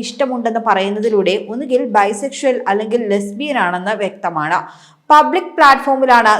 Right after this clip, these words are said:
സെയിം ജെൻഡറിലുള്ള ഒരാളോട് ഇഷ്ടം പ്രകടിപ്പിച്ചിട്ടുള്ളത്. അതായത് റസ്മിൻ അറിയാം വെളിയിലുള്ള പ്രേക്ഷകർ ഇത് അറിയുമെന്ന്. വെളിയിലുള്ളവർ മാത്രം അറിഞ്ഞാൽ മതിയോ, അകത്തുള്ളവരും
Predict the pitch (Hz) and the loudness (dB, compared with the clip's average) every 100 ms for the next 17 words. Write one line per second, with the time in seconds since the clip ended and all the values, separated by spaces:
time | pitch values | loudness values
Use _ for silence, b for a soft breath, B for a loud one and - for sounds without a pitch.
0 | 220 240 247 262 226 220 214 233 247 226 | 0 -4 -4 -4 -2 -2 2 2 4 4
1 | 208 - 196 202 190 190 208 196 - 185 | 4 4 2 4 4 4 2 2 0 -4
2 | - 226 214 185 170 165 180 165 - 151 | -6 -4 -2 -2 -4 -6 -8 -8 -10 -8
3 | 156 - - B 269 349 359 294 277 269 | -4 -6 -6 B 4 8 6 8 8 8
4 | 220 226 240 240 320 269 226 226 - 208 | 4 0 0 -2 2 2 4 4 4 2
5 | 202 220 247 269 247 220 208 202 202 240 | 4 4 4 2 2 2 2 0 -2 -4
6 | 214 175 165 160 165 160 170 135 - B | -2 0 0 0 -2 -6 -6 -8 -8 B
7 | B 202 214 226 247 226 226 233 214 196 | B 2 4 4 4 4 4 2 2 0
8 | 208 240 233 214 214 226 226 214 208 208 | 0 0 0 0 0 -2 -2 -4 0 0
9 | - B B B 202 214 247 247 233 233 | -2 B B B 2 4 2 4 4 4